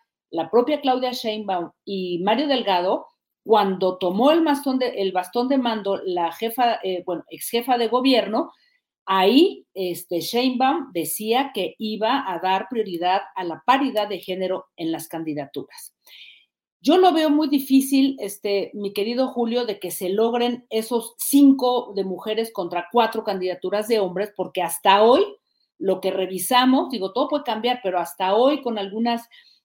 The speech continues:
encuestas y con todo lo que ha venido ocurriendo en el proceso interno de Ma-, de Morena, solo hay una fuerte candidata puntera mujer, que es Rocío Nale en Veracruz, y por ahí Morelos ha estado medio raro, ¿no? Por ahí hay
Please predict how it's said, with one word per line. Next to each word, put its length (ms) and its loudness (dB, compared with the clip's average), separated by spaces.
encuestas 640 2
y 60 -10
con 180 -6
todo 100 -2
lo 140 -4
que 80 -2
ha 20 -4
venido 240 -2
ocurriendo 400 -6
en 60 -6
el 100 -10
proceso 340 -12
interno 360 -8
de 80 -6
Ma-, 320 -8
de 200 -6
Morena, 540 -2
solo 520 4
hay 320 2
una 420 2
fuerte 520 2
candidata 600 -4
puntera 400 -4
mujer, 340 -4
que 100 -12
es 60 -10
Rocío 360 -6
Nale 420 -4
en 140 -10
Veracruz, 580 -2
y 60 -6
por 200 -2
ahí 140 2
Morelos 400 2
ha 40 -20
estado 580 0
medio 380 2
raro, 420 6
¿no? 160 0
Por 180 0
ahí 200 2
hay 580 0